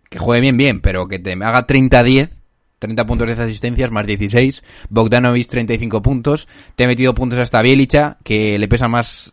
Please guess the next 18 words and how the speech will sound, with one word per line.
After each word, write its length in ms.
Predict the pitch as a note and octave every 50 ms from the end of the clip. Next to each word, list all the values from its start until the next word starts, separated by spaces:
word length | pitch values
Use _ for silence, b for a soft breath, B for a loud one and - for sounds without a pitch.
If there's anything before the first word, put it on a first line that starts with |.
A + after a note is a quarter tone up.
| _ - -
la 180 | - A#2 A2
tripa 260 | G#2 - A#2+ - B2 A#2
y 60 | A2+
el 100 | A2+ G#2
pelo 220 | - A#2+ A#2 A2+ G#2+
que 400 | A#2 A2+ A2 G#2+ G#2+ A2 G#2+ G#2
cualquier 240 | A#2 A2+ A2 A2 A2
otra 160 | G#2 A2 G#2+
cosa, 340 | B2 D3 C#3 - D3+ E3+ - b b b b b b b
Harrison 420 | b - B2 B2+ A#2+ C3+ C3+ B2 A#2
Barnes 220 | C3+ C3 C3 B2 B2
veintidós 380 | B2+ B2 A2+ B2 B2 B2 A#2 -
puntos 300 | D3+ D3+ C#3+ C#3 C3+ -
también, 240 | - B2 C#3 C3+ -
Harrison 340 | G#2 A2 C3+ C3+ C#3+ A#2 F#2+
Barnes 200 | F#2+ G2+ B2 C#3+
veintidós 300 | C#3 A#2 G2+ G#2 A2 A#2+
puntos. 280 | - B2+ C3 C3 -